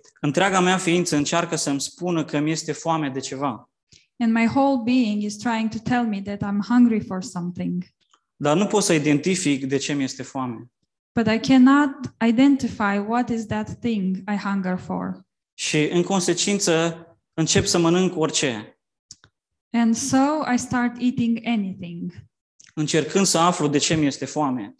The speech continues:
Speaker 2: Trying to find out, uh, what do I want.
Speaker 1: Încerc să mă hrănesc cu ceea ce găsesc pe internet.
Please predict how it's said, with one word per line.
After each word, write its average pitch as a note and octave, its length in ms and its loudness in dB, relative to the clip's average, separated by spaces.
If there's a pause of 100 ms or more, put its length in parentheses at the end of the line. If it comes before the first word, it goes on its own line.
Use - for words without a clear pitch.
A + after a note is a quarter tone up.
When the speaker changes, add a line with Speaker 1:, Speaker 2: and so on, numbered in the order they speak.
Speaker 2:
Trying B3+ 420 6
to B3 120 -4
find A3 380 0
out, G3 560 -4
uh, G3+ 360 -2
what G#3+ 360 -4
do G3 200 -6
I G3 40 -4
want. F3 500 -4 (640)
Speaker 1:
Încerc D#3+ 500 0
să - 140 2
mă D3+ 120 4
hrănesc D3+ 500 0
cu D3 140 -6
ceea C#3+ 200 -4
ce C#3 160 -2
găsesc C#3 400 -6
pe C#3 80 -2
internet. C3+ 640 0